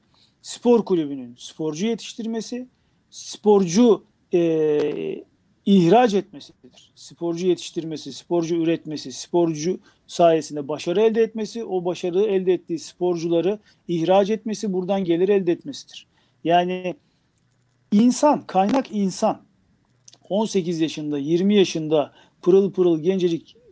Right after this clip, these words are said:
e, nice sporcular yetiştiririz biz. Seksen iki milyonun içerisinden çıkmaz mı? Çıkar. Yani üç yüz bin, beş yüz bin, bir milyon nüfusu olan, nüfusu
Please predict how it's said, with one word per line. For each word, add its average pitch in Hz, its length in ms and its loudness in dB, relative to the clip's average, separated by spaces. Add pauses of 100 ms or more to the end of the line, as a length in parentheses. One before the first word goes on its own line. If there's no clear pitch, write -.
(140)
e, 156 400 -4
nice 196 340 4
sporcular 185 580 4
yetiştiririz 151 540 0
biz. 135 80 -10
Seksen 156 360 -6
iki 170 180 -4
milyonun 156 300 -2
içerisinden 147 500 -4
çıkmaz 208 380 0
mı? 196 100 0
Çıkar. - 380 -4 (340)
Yani 165 380 2 (460)
üç 196 200 -4
yüz 180 140 0
bin, 175 180 0
beş 190 240 2
yüz 165 140 -2
bin, 165 220 -2 (220)
bir 190 120 4
milyon 190 380 4
nüfusu 175 380 2
olan, 175 300 4
nüfusu 165 500 -4